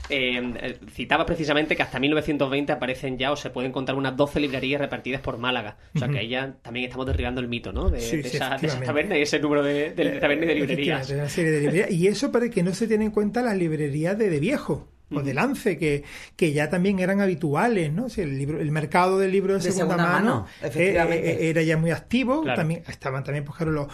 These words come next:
Speaker 2: los vendedores callejeros, poco algo que, que, que, que no ha cambiado tanto, ¿no? Ese mercado, con lo cual, eh, eh, en la venta de, de libros estaban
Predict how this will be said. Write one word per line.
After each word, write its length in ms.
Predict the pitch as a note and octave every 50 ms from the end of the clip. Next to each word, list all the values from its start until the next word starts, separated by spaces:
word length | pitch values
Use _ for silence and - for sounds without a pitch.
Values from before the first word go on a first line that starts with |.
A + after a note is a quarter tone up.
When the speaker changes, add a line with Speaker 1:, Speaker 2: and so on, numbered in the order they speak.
| - - -
Speaker 2:
los 140 | G3 F3
vendedores 440 | D#3+ E3+ E3+ D#3 D3+ D3 D#3 D3+ D#3
callejeros, 720 | - - D#3+ D3+ D3+ C#3+ - - G#3 A3 A3+ G#3 A3 A#3+ G#3+
poco 240 | G3+ G3+ F#3+ G#3 G3
algo 280 | F#3+ F#3+ G3 A3+ A#3
que, 520 | A3+ A3 F#3+ F3+ E3+ E3+ E3 D#3+ D#3+ D#3 D#3+ - - - - -
que, 240 | - F2 - - -
que, 180 | - F#3 F3
que 120 | E3+ - F3+
no 80 | G3
ha 20 | G3+
cambiado 420 | G#3 G#3+ G#3 G#3 G3+ G3 F#3+ F#3
tanto, 440 | - F#3 E3 D#3 D#3 D3+ D#3 D#3+ F3
¿no? 60 | G3
Ese 140 | G3 - G3
mercado, 460 | F3+ F3+ E3+ - - F3+ F#3+ A3+ B3
con 120 | G#3+ G#3 F3+
lo 100 | E3 C#3+
cual, 340 | D#3+ D3+ D3 D#3+ G#3 A3 - - - - - - - - - -
eh, 480 | F3+ F#3+ G#3 - F3+ E3+ E3+ E3 E3+ -
eh, 40 | E3
en 40 | D#3+
la 120 | D#3+ D#3+
venta 400 | E3 F3 F3+ F3 - F#3+ F3 E3+
de, 380 | E3 E3+ E3+ E3+ E3+ E3+ E3+ E3
de 100 | E3+ E3+
libros 400 | E3+ F3+ F#3 E3 F3+ F#3 G#3+ A3
estaban 420 | - - - D3+ D3+ D#3 D3+ C#3+